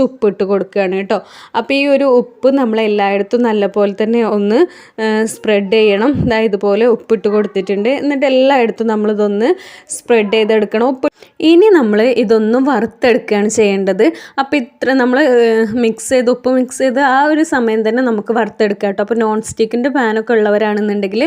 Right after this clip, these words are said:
അത് എടുക്കാവും നല്ലത്. ഇനി അല്ലാത്ത നമ്മുടെ ചീനച്ചട്ടി ഉണ്ടെന്നുണ്ടെങ്കിൽ അതിലും കുഴപ്പമൊന്നുമില്ല കേട്ടോ.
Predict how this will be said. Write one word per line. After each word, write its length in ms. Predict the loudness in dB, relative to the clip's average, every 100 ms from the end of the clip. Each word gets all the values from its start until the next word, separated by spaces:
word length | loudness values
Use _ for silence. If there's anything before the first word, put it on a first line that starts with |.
| -4 -12 -8 -4
അത് 120 | 0 2
എടുക്കാവും 540 | 0 0 0 0 2 0
നല്ലത്. 360 | 0 -2 -2 -2 -2 -4
ഇനി 140 | 0 2
അല്ലാത്ത 400 | 2 2 0 0 -2
നമ്മുടെ 220 | -2 -2 -2
ചീനച്ചട്ടി 460 | -2 0 -2 0 0
ഉണ്ടെന്നുണ്ടെങ്കിൽ 560 | 0 0 -2 -2 0 -2 -6 -12 -4 0
അതിലും 260 | 2 4 4
കുഴപ്പമൊന്നുമില്ല 320 | 0 0 -2 0 -2 -2
കേട്ടോ. 200 | 0